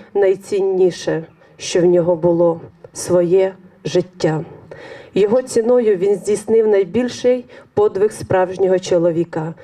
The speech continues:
віддав своє життя за цілісність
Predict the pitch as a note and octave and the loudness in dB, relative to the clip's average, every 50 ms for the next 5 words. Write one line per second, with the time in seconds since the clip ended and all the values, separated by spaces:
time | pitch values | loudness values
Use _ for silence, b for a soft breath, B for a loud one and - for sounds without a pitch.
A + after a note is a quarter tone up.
0 | B B B B B B D#3+ D#3+ F#3+ E3 D#3 E3 D#3+ G#3+ A#3 A#3 A#3 - - F#3+ | B B B B B B -2 0 0 0 -2 -4 -2 -2 -2 -2 -4 -2 0 2
1 | F#3+ G3 F#3+ F#3 F3 E3 F#3+ F3+ F3 - _ - G#3 G#3 G#3+ A3 G#3+ B B B | 2 4 4 2 2 2 0 -2 -2 -4 _ -4 -4 -2 -4 -4 -8 B B B
2 | B B - E3+ F#3 F#3 F#3 - - A3 A3 A3 A3+ A#3 A3+ - A#3 G#3+ A3+ A3+ | B B -6 -2 -2 -2 -2 -2 -2 -2 0 0 0 -2 -4 -4 -4 -4 -4 -4
3 | - - - _ | -6 -10 -20 _